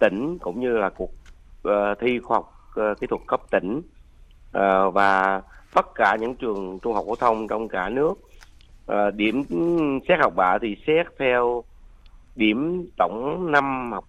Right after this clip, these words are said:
kỳ của ba môn tính theo khối. Ví dụ như là toán, lý, hóa,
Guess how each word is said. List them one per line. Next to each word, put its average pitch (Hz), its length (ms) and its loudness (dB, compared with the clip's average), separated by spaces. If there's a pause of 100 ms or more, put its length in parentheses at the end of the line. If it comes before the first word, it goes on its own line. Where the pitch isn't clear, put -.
(120)
kỳ 107 340 0
của 104 260 2
ba 131 280 6
môn 127 360 -2
tính 139 220 -6
theo 127 180 -6
khối. 139 300 -2 (560)
Ví 143 120 -4
dụ 107 100 -2
như 107 280 -6
là 101 180 0
toán, 131 420 2
lý, 143 200 -4
hóa, 135 400 0